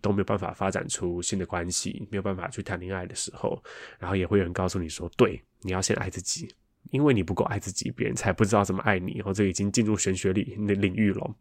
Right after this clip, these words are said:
那或者是你有可能听到人会这样讲啊，说你不要去听别人的批评或指教啊，或者因为每个人生来都是独一无二的，你如果被别人影响的话，你就是不够爱自己。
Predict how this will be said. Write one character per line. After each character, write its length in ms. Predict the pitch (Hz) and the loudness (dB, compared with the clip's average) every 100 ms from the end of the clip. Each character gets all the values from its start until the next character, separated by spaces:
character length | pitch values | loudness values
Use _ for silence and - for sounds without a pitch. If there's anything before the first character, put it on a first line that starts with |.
| - - - - - - - | -14 -18 -18 -18 -20 -2 6
那 100 | 185 | 10
或 140 | 196 | 10
者 80 | 117 | 10
是 100 | 135 | 8
你 100 | 127 | 8
有 80 | 117 | 8
可 140 | - | 6
能 80 | 90 | -2
听 160 | 110 | 2
到 100 | 110 | 4
人 160 | 110 95 | 4 4
会 120 | 95 | 4
这 100 | 101 | 4
样 160 | 101 92 | 4 0
讲 160 | - | -4
啊， 180 | - - | -2 -2
说 320 | 120 - 107 | 2 6 8
你 140 | 110 104 | 8 6
不 100 | 104 | 6
要 60 | 113 | 6
去 140 | 127 | 6
听 180 | 123 127 | 2 4
别 140 | 117 | 4
人 80 | 101 | 4
的 80 | 101 | 2
批 160 | - | 0
评 160 | 104 98 | -2 0
或 140 | 104 | 0
指 200 | 101 - | -2 -4
教 260 | - - 101 | -2 4 4
啊， 280 | - 90 - | 4 0 0
或 220 | - 110 | 4 2
者 100 | - | 2
因 380 | - - 117 117 | -2 -2 2 8
为 180 | 117 107 | 8 8
每 180 | 98 | 4
个 80 | 92 | 2
人 140 | 92 95 | 2 2
生 160 | 107 | 2
来 140 | 104 90 | 2 2
都 120 | 98 | 0
是 160 | - | 0
独 160 | 98 92 | -2 2
一 120 | 95 | 2
无 100 | 95 - | 2 2
二 100 | 98 135 | 0 -2
的， 180 | - - - - - - | -6 -8 -14 -20 -20 -2
你 120 | - | 4
如 100 | 107 | 8
果 260 | 127 156 - _ | 8 8 6 _
被 140 | - 147 | 4 6
别 100 | 107 | 6
人 100 | 90 | 2
影 80 | 98 | 0
响 220 | - 104 | 0 -2
的 80 | 101 | -2
话， 160 | 98 | -4
你 100 | 90 | -4
就 120 | 85 | -2
是 100 | 98 | -2
不 100 | 95 | -2
够 120 | 90 - | -4 -8
爱 180 | - | -8
自 100 | 90 | -12
己。 240 | - - | -10 -10